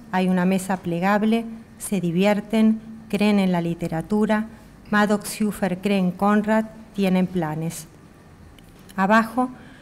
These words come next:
los pasajeros van hasta Holanda por la playa en veleros sobre ruedas, por la sola y deportiva compensación del récord. Se juega el ecart y el dominó. Hay una cantante wagneriana y un director de orquesta.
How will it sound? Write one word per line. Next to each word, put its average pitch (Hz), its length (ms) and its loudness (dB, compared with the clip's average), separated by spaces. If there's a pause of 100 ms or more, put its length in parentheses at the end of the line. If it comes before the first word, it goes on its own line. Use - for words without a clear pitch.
(220)
los 220 100 0
pasajeros 240 560 2
van 233 160 2
hasta 226 260 -2
Holanda 220 460 2
por 185 140 -4
la 175 100 -2
playa 220 400 0
en 190 80 0
veleros 196 400 0
sobre 170 300 -6
ruedas, 208 520 -2 (400)
por 185 120 0
la 180 120 2
sola 220 300 2
y 208 60 4
deportiva 190 580 0
compensación 180 760 -2
del 180 180 2
récord. 165 480 -6 (500)
Se 175 180 -2
juega 214 280 0
el 185 80 2
ecart 214 480 0 (100)
y 196 80 -2
el 185 120 0
dominó. 175 480 0 (600)
Hay 220 160 6
una 226 200 4
cantante 208 460 2
wagneriana 202 880 0
y 190 100 0
un 214 100 6
director 202 480 0
de 190 100 2
orquesta. 170 640 -6